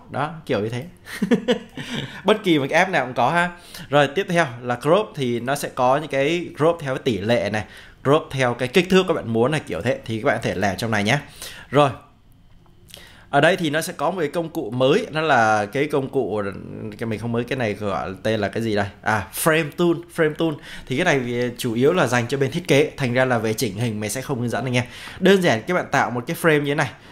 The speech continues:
Và các bạn bây giờ các bạn muốn thêm cái hình nào vào đó vào đây. Ví dụ như là hình muốn lấy cái này thả vào cái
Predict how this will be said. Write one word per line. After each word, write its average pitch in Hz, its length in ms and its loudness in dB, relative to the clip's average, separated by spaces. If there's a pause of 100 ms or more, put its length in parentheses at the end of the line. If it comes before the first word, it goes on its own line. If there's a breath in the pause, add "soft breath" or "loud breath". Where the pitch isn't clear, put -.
(160 loud breath)
Và 131 140 0
các 165 100 2
bạn 147 200 2
bây 139 100 2
giờ 139 80 2
các 139 100 -6
bạn 123 200 -4
muốn 139 180 -2
thêm 151 280 2
cái 135 260 0
hình 135 320 2
nào 110 180 -2
vào 101 120 -2
đó 107 220 0
vào 135 120 -2
đây. 117 220 0
Ví 135 80 -4
dụ 143 80 0
như 117 140 -4
là 107 120 -2
hình 104 260 -6
muốn 113 360 -6 (600 loud breath)
lấy 113 320 0
cái 123 240 0
này 101 380 0 (580)
thả 73 260 -4
vào 90 120 -6
cái 110 100 -4